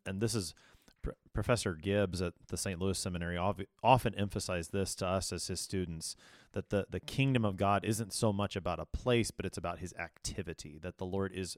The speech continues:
reigning, he is ruling as king. A-,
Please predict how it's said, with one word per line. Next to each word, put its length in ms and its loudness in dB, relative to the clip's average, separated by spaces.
reigning, 680 -4
he 160 -4
is 180 -2
ruling 720 4
as 380 -4
king. 420 -8
A-, 140 2